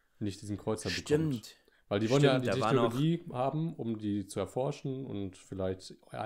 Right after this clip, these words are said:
Speaker 1: die eigene, äh, Technologie der Menschheit aufzuwerten. Aber der Elite hat dann die Selbstzerstörung eingereich-, äh, eingereicht, genau, äh, eingeleitet.
Speaker 2: <laughs>
Speaker 1: Und alle Spartans konnten
Speaker 2: Stimmt.
Speaker 1: aber dann trotzdem fliehen.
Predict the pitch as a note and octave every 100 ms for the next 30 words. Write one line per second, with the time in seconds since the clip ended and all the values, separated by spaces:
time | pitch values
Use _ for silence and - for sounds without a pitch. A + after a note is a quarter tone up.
0 | B2+ G#2+ G#2+ A#2 A2+ A2 G#2+ - _ _
1 | _ A#2+ G#2+ - A2+ G#2 A2+ A#2 G2+ G#2+
2 | - G2 B2 - - B2+ C3+ C3+ C#3+ -
3 | - - - A2 G#2+ A#2 A#2+ C3+ A#2 A2+
4 | A2 A#2 B2+ A#2+ - A2 B2 A2+ A2+ A2
5 | A2 A2 - G#2+ G#2 G2 F#2 F#2 - -
6 | - G2 F#2 - - - - A2+ A2 A#2+
7 | B2 A2 G#2 A#2 - B2 D#3+ C#3+ - -
8 | - - - A2 G#2+ - - A2+ G#2 -
9 | G#2 G#2 - C3+ B2 G2 F#2+ G#2 - G2+
10 | - G2 F2+ F2+